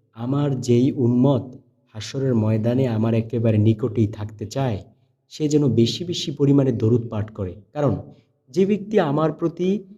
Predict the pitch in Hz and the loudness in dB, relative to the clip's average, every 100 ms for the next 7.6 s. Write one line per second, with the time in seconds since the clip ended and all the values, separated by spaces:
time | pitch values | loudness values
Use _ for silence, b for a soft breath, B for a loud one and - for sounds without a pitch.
0 | _ - 131 135 160 160 - 139 143 147 | _ -4 -2 0 -2 -4 -6 0 4 4
1 | 147 151 131 123 123 - 123 117 147 147 | 4 2 2 2 2 -2 -10 -8 -4 -2
2 | 110 95 - _ _ _ - 135 123 117 | -2 -4 -10 _ _ _ -6 -2 -2 -4
3 | 107 127 127 113 107 - 139 180 - - | -6 -4 0 2 0 0 0 0 -4 -18
4 | _ _ 110 113 110 107 123 113 107 101 | _ _ -6 -2 0 0 0 2 4 4
5 | 117 170 147 123 - 98 95 95 - _ | 4 2 2 2 0 -4 -4 -8 -10 _
6 | _ - - 107 101 104 98 95 92 92 | _ -18 -10 -8 -8 -6 -6 -6 -10 -12
7 | - 104 110 - - | -6 0 0 0 -4